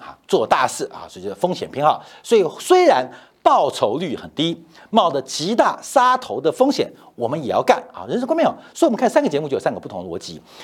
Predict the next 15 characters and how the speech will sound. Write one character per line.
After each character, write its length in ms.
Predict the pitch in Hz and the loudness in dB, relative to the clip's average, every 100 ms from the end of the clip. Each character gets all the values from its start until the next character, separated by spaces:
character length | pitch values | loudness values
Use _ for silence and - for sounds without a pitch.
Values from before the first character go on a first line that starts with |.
| - | -2
那 180 | 339 277 - | 0 0 -2
我 160 | 147 123 | 0 0
们 120 | - | 0
通 260 | - 311 330 | -2 0 0
常 240 | 240 87 92 - _ | -2 -10 -12 -20 _
自 380 | - - 392 214 | -4 4 4 4
然 200 | 127 113 139 | 4 2 0
人， 180 | 82 73 _ _ _ - - _ _ | -6 -10 _ _ _ -20 -20 _ _
自 180 | - 349 | 0 4
然 180 | 170 160 | 4 2
成 200 | - 175 | -2 0
为 80 | 180 | 2
一 20 | |
个 140 | 190 | 2
人 200 | 117 82 | 0 -4